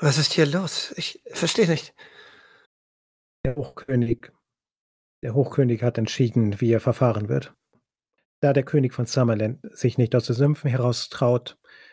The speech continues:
Speaker 2: will er das Land verbrennen. Alle Dörfer niederbrennen, alle Dörfer abschlachten, alle Bauern abschlachten und die Minen in Besitz nehmen.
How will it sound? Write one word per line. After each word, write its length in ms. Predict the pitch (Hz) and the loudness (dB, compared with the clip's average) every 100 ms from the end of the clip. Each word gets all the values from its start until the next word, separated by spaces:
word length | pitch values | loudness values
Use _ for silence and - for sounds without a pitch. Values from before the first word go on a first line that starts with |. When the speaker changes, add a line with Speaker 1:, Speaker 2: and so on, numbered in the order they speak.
| _ - | _ 0
Speaker 2:
will 180 | 120 | 2
er 240 | 123 113 120 | 2 2 2
das 200 | 113 131 | 2 2
Land 200 | 123 113 | 0 2
verbrennen. 580 | 113 110 107 104 135 _ _ _ _ _ - | -2 0 -2 -2 -8 _ _ _ _ _ 2
Alle 200 | 117 117 | 2 2
Dörfer 280 | 135 147 | 2 2
niederbrennen, 600 | 143 160 151 147 151 151 | 0 2 0 2 0 2
alle 200 | 147 131 | 0 0
Dörfer 320 | 131 127 139 147 | 2 0 0 -4
abschlachten, 680 | - - 165 143 - 185 | -4 0 2 0 -4 -6
alle 200 | 139 127 | 0 2
Bauern 320 | 120 131 131 135 | 2 2 2 0
abschlachten 720 | 135 - 147 123 - 131 131 | -4 0 2 0 0 0 2
und 180 | 135 127 | 0 0
die 80 | |
Minen 560 | 123 123 120 117 110 120 _ _ _ | 2 2 2 2 0 -4 _ _ _
in 120 | 127 | 2
Besitz 360 | 120 113 117 - | 2 2 -2 -2
nehmen. 400 | 113 107 127 | -2 -2 -6